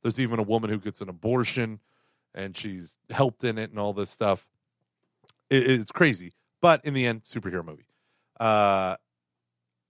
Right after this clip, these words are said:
everything with Iron Fist was terrible from the beginning to the end. It felt like it was made by the V W or the C W, V W.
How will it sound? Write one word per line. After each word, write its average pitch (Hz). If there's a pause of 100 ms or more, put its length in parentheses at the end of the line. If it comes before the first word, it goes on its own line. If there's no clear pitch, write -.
(340)
everything 160 (160)
with 113
Iron 117
Fist 101
was 101
terrible 95
from 107
the 101
beginning 107
to 95
the 92
end. 82 (600)
It 131
felt 156
like 139
it 127
was 120
made 120
by 113
the 101
V 117
W 120
or 123
the 98
C 170
W, 101
V 92
W. 82